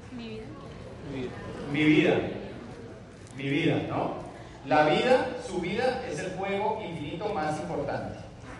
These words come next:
Speaker 2: Usted tiene dos opciones. Afrontar la vida como un juego finito, como algo que ¿no? Que hay que sacar algún resultado. ¿Y saben qué? Se la van a pasar insatisfechos. Se la van a pasar peleando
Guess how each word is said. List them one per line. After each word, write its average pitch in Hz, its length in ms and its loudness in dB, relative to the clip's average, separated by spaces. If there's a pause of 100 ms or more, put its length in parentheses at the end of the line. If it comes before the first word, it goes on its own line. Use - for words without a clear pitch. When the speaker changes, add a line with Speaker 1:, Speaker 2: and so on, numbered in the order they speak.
(100)
Speaker 2:
Usted 196 200 -2
tiene 214 240 4
dos 214 200 4
opciones. - 640 -2 (420)
Afrontar 143 480 4
la 190 220 6
vida 240 320 0 (160)
como 151 180 -4
un 165 80 -4
juego 185 280 0
finito, 151 380 -4 (1300)
como 131 220 2
algo 151 360 6
que - 480 0 (100)
¿no? - 180 -4
Que 165 80 -4
hay 151 120 -2
que - 80 -4
sacar 180 500 4
algún 147 200 0
resultado. 170 680 4 (640)
¿Y 139 60 -8
saben - 280 6
qué? - 120 0
Se 180 120 -2
la 151 120 4
van 147 120 4
a 151 80 0
pasar - 680 2 (160)
insatisfechos. - 840 -4 (760)
Se 147 80 -6
la 139 100 4
van 135 140 2
a - 100 0
pasar 143 340 0
peleando 214 680 2